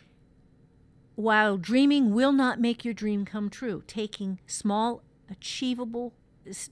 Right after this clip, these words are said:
small steps and achievable goals and using small but consistent effort over a period, an extended period of time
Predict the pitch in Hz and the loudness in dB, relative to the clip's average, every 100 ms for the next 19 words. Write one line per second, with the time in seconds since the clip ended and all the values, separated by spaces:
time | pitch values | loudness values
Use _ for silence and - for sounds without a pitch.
0 | - - - 233 254 - - 247 - - | -14 -12 0 2 2 -2 -6 -6 -6 -8
1 | 202 196 - 262 254 233 240 196 180 180 | -8 -8 -6 -4 -4 -4 -6 -4 -6 -6
2 | 180 - - - - - 220 202 - _ | -10 -20 -20 -20 -20 -6 -6 -6 -10 _
3 | 226 208 254 247 254 220 _ _ - - | -6 0 0 2 0 -2 _ _ -12 -10
4 | - 220 233 254 226 214 - - 202 - | 2 4 6 2 0 -6 -8 -6 -6 -6
5 | 262 - - 247 - 220 214 185 - - | -10 -8 -8 -8 -4 -4 -4 -8 -12 -18
6 | - - - - 226 208 220 - - - | -20 -20 -20 -2 0 0 -4 -8 -16 -10
7 | - 262 254 - 190 - - - 247 254 | -6 -2 -2 -4 -6 -8 -14 -4 -2 -2
8 | 254 - 247 240 233 233 214 190 180 | -6 -8 -6 -4 -4 -8 -8 -6 -6